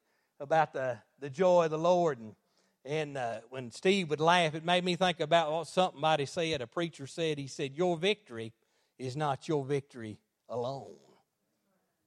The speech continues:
And sometimes you ain't just shouting for you, you're helping other people shout. And that's why I get excited about "Let us shout for joy and be glad,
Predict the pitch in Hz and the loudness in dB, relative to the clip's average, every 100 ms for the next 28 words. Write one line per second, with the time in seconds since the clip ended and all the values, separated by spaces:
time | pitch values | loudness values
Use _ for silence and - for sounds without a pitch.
0 | _ _ _ _ _ _ _ _ _ _ | _ _ _ _ _ _ _ _ _ _
1 | _ _ 135 139 233 214 208 196 170 214 | _ _ -4 4 4 6 6 6 4 4
2 | 214 208 185 202 185 - 214 240 - 139 | 4 4 4 4 4 6 8 8 6 -6
3 | 160 143 185 208 156 127 - _ _ _ | -4 -2 0 -2 -4 -10 -16 _ _ _
4 | _ _ 139 165 170 156 143 170 143 117 | _ _ 0 2 2 0 2 2 2 -2
5 | 123 110 101 - 143 113 92 - _ _ | -10 -12 -14 -8 -4 -4 -6 -16 _ _
6 | _ _ _ _ _ _ _ _ _ 139 | _ _ _ _ _ _ _ _ _ 0
7 | 165 175 180 175 180 170 170 143 - 185 | 2 6 8 10 8 4 0 -2 4 8
8 | 185 151 131 139 147 135 160 139 - - | 8 6 2 2 2 2 -2 -2 -4 0
9 | 160 147 - 127 127 165 160 131 120 143 | 0 0 -6 -10 -2 0 2 0 -4 -8
10 | 127 131 160 156 107 104 | -6 -2 -2 0 -4 -6